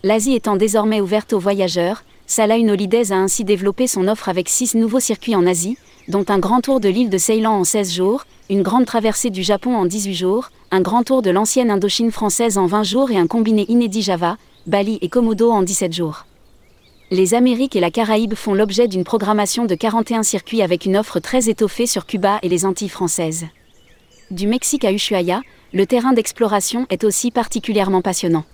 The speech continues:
Sur les États-Unis et le Canada, Salahun Holidays développe une offre de circuits plus courts pour permettre au plus grand nombre de découvrir New York,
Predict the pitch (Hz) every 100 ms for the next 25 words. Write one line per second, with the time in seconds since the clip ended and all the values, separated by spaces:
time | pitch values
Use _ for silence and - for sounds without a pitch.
0 | _ _ _ _ _ _ _ - - 180
1 | 185 247 269 214 214 226 - 175 165 240
2 | 208 175 175 - - - - 214 220 220
3 | 208 208 226 214 208 196 208 220 196 214
4 | - 180 180 226 - 226 196 202 - 247
5 | - 185 - 196 208 226 220 170 240 196
6 | 214 220 240 190 180 170 247 220 190 214
7 | 202 208 196 202 -